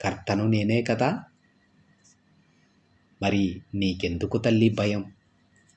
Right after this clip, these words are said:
అన్నింటినీ నేను చూసుకుంటాను." నా భక్తులలో కొందరికి వారి జాతకంలో పిల్లలు లేకపోయినా సరే వారికి సంతానం కలిగించాను బిడ్డ.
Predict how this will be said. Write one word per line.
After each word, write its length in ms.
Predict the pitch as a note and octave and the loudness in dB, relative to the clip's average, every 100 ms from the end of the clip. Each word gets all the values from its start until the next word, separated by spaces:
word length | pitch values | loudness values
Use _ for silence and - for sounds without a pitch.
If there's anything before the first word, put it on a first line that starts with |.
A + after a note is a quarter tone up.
| _ _ _ _ _ _ _ - - - | _ _ _ _ _ _ _ -20 -18 -2
అన్నింటినీ 720 | G2+ A#2 E3 F#3+ F#3 C3+ C#3+ | 4 8 10 10 10 8 8
నేను 300 | D#3+ A#2+ G2 | 6 4 4
చూసుకుంటాను." 800 | F#2+ G2 - - F2+ F2 F2 E2+ _ _ _ _ - | 2 -2 -4 -6 -6 -4 -4 -6 _ _ _ _ 2
నా 160 | A2 G2+ | 6 6
భక్తులలో 680 | G2 - - F#2+ F#2+ G#2 | 6 2 2 4 4 2
కొందరికి 840 | G#2 G#2 G2 G2+ G2+ A2 A2 F3 - - _ - _ _ - G#2 | 2 0 2 0 0 2 2 2 0 -16 _ -20 _ _ 2 4
వారి 200 | A2+ G2+ | 6 4
జాతకంలో 720 | G2+ F2+ G2 A#2 C3 C#3 C#3+ | 2 0 0 2 6 6 4
పిల్లలు 460 | C#3+ G2+ A2 D#3+ | 2 2 4 6
లేకపోయినా 720 | E3 A#2+ A2 G#2+ A2 G#2 G#2 | 6 6 4 2 2 4 2
సరే 400 | G2 G2 G2 - - _ _ _ _ _ _ - G2 | 0 0 0 -2 -6 _ _ _ _ _ _ -8 -2
వారికి 380 | G2 G2+ - | 0 0 -2
సంతానం 600 | - F#2 E2+ D#2+ A#2 C#3+ | -2 0 0 0 2 2
కలిగించాను 720 | E3+ A#2+ G2+ G2+ F#2 E2+ F2 | 4 2 4 2 2 -2 -2
బిడ్డ. 540 | E2+ E2 - F2 A2 | -2 -2 2 2 2